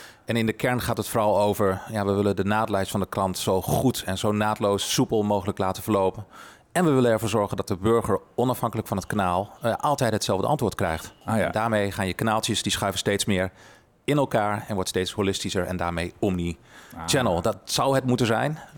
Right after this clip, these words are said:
Speaker 1: hoe
Speaker 2: Ik,
Speaker 1: dat
Speaker 2: ik
Speaker 1: precies
Speaker 2: zat nog,
Speaker 1: werkt.
Speaker 2: ik zat nog midden in mijn int-, introductie trouwens, eh, want, eh, daarnaast, eh, Willem Pietersson, want die hoorde je al, eh, is hij ook nog actief, eh, voor de Europese Commissie met het project over de inzet van A I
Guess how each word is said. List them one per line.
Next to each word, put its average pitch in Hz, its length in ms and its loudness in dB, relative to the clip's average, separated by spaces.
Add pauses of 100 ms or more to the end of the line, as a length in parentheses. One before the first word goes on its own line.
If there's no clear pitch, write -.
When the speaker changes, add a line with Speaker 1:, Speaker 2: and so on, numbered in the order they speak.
Speaker 1:
hoe 98 80 -4
Speaker 2:
Ik, 101 60 0
Speaker 1:
dat - 20 0
Speaker 2:
ik 107 60 0
Speaker 1:
precies - 140 -2
Speaker 2:
zat 180 140 2
nog, 135 100 0
Speaker 1:
werkt. 135 140 -2
Speaker 2:
ik 151 80 -2
zat - 160 -2
nog 135 120 0
midden 117 240 4
in 90 80 2
mijn 98 120 0
int-, 104 180 0
introductie 107 540 -2
trouwens, 95 380 2
eh, 104 360 4
want, 110 220 0
eh, 107 120 2
daarnaast, 117 500 2
eh, 104 360 2
Willem 117 240 4
Pietersson, 107 380 0
want 107 120 2
die 104 100 2
hoorde 107 180 2
je 95 100 2
al, 104 220 2
eh, 107 160 2
is 117 100 0
hij 110 200 2
ook 104 60 2
nog 107 160 0
actief, 98 320 0
eh, 92 220 4
voor 92 160 -2
de 90 100 0
Europese 87 440 -2
Commissie 92 320 -2
met 92 80 0
het 95 100 -6
project 92 380 -2 (240)
over 104 160 0
de - 60 -2
inzet 139 260 4
van 139 240 0
A 143 200 2
I 196 200 6